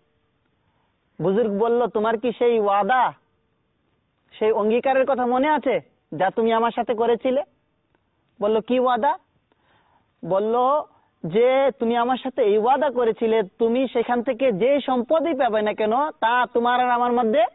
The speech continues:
দুভাগ হয়ে যাবে।" সেই নেককার যুবক বলল, "ঠিক আছে, আলহামদুলিল্লাহ।" সে যাতে, তার সাথে যত সম্পত্তি ছিল, যত ধন সম্পদ ছিল,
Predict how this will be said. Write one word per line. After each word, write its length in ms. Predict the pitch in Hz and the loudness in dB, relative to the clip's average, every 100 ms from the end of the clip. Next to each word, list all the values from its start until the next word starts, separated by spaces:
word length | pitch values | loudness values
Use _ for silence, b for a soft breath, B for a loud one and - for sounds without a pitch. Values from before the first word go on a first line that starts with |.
| _ _ _ _ _ _ _ 202 | _ _ _ _ _ _ _ -4
দুভাগ 360 | 302 330 320 | 0 0 0
হয়ে 180 | 269 240 | 2 0
যাবে।" 240 | 208 170 170 _ _ _ _ _ _ _ - | 0 -4 -8 _ _ _ _ _ _ _ -8
সেই 140 | 185 | -4
নেককার 460 | 185 170 - 196 160 | -4 -4 -2 -2 -2
যুবক 220 | 165 - | -4 -4
বলল, 280 | 170 208 202 | -4 -6 -6
"ঠিক 200 | 339 392 | -4 -4
আছে, 180 | 285 | -2
আলহামদুলিল্লাহ।" 640 | 220 202 240 233 208 170 151 _ _ _ _ _ _ _ _ _ _ _ _ _ - | -2 -2 -2 0 0 -2 -6 _ _ _ _ _ _ _ _ _ _ _ _ _ -4
সে 340 | 220 247 254 | 0 2 2
যাতে, 480 | 196 208 - 254 233 - - 185 | 0 -2 -2 -4 -4 -8 -12 -6
তার 220 | 196 208 | -2 -2
সাথে 360 | 202 226 220 247 | -2 -4 -2 -2
যত 220 | 208 226 | 0 -2
সম্পত্তি 600 | 226 233 233 - 247 262 | -4 -4 -4 -4 -4 -4
ছিল, 380 | - 220 220 220 | -4 -2 0 0
যত 180 | 202 226 | 0 -2
ধন 400 | 220 202 214 226 | -4 -2 -2 -2
সম্পদ 360 | 240 220 240 | -4 -4 -4
ছিল, 280 | 202 226 220 | -4 -2 0